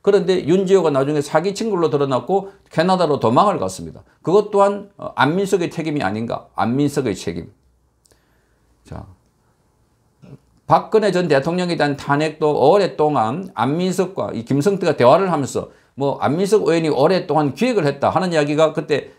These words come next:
어, 팟캐스트, 뭐 유튜브 등에서, 어, 보도가 나왔습니다. 그러니까 박근혜 전 대통령에 대한 탄핵도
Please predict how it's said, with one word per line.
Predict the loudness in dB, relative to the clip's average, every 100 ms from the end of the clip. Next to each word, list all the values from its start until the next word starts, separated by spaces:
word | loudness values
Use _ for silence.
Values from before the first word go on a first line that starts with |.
| _ -18
어, | -14
팟캐스트, | -4 -4 -2 -4 -2
뭐 | -2 0
유튜브 | 0 0 0 0
등에서, | 0 2 0
어, | -4 -8 -4
보도가 | -2 2 2
나왔습니다. | 0 -8 -10 -16 -20 _ _ -10
그러니까 | -8 2
박근혜 | 2 2 0
전 | 0
대통령에 | 0 0 -2 -2
대한 | -2 -2
탄핵도 | -2 -2 -2 -6 -6